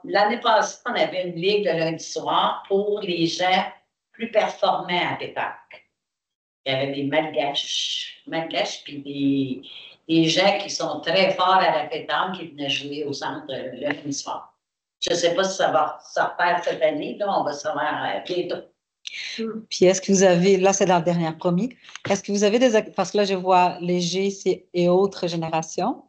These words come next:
Speaker 1: Oui.
Speaker 2: est-ce que vous faites de temps en temps des activités où vous, vous invitez les,
Speaker 1: Ce qui arrive, euh,
Speaker 2: les
Speaker 1: quand
Speaker 2: jeunes
Speaker 1: il y a
Speaker 2: depuis
Speaker 1: une
Speaker 2: moins
Speaker 1: activité,
Speaker 2: longtemps ?
Speaker 1: quand les enfants sont en vacances, il y a des grands-parents qui amènent leur, leur petit-fils ou leur
Speaker 2: Ok.
Speaker 1: petite-fille pour jouer avec eux.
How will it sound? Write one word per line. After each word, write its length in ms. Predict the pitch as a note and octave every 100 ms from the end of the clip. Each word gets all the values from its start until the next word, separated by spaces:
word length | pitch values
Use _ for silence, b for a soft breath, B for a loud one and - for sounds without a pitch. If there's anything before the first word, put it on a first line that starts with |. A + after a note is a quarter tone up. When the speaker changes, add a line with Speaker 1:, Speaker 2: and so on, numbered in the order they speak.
| _
Speaker 1:
Oui. 260 | - - F#3
Speaker 2:
est-ce 240 | G3+ F#3+
que 100 | -
vous 140 | A3
faites 260 | A#3 A3+ G#3+
de 120 | F#3+
temps 220 | F3+ F#3+ F3+
en 60 | F3+
temps 320 | F#3 G3 G#3+
des 220 | F#3+ E3+
activités 800 | F3 F3 F3 E3 E3+ F#3+ F#3+ G3
où 100 | F3+
vous, 140 | E3 E3+
vous 160 | D3+ D#3
invitez 720 | E3+ D#3+ - F#3 F3+ F3+ F3 F3
les, 260 | E3 E3
Speaker 1:
Ce 40 | E3
qui 60 |
arrive, 340 | D#3+ - C#4+ -
euh, 120 | F#3+ F3+ -
Speaker 2:
les 180 | F#3+ F#3+
Speaker 1:
quand 80 | F#3
Speaker 2:
jeunes 160 | G3+ G#3+
Speaker 1:
il 60 |
y 20 |
a 20 | G#3+
Speaker 2:
depuis 140 | G#3
Speaker 1:
une 100 | F3
Speaker 2:
moins 100 | G3+
Speaker 1:
activité, 200 | F#3+ F#3
Speaker 2:
longtemps ? 260 | F3+ F3 F#3
Speaker 1:
quand 440 | F3+ F#3 - F3+ - - E3
les 200 | D#3+ D#3
enfants 200 | E3 - -
sont 160 | - F3+
en 60 | F3+ E3+
vacances, 440 | - - E3+ G#3 G#3+
il 40 |
y 20 |
a 20 | F3
des 140 | F3
grands-parents 600 | F#3 G3+ G#3 G3 - -
qui 60 | G3+
amènent 340 | E3+ F3 F3+
leur, 240 | E3 - - _ _ _ _ _ _ _ _ _ _
leur 200 | F#3 A3
petit-fils 520 | G#3+ - A#3 A#3 A#3+
ou 20 | G#3
leur 140 | F3+
Speaker 2:
Ok. 40 | -
Speaker 1:
petite-fille 560 | A3 G#3+ A3+ G#3 F3
pour 140 | F3 -
jouer 200 | - F3+
avec 280 | F3 E3+
eux. 100 | D3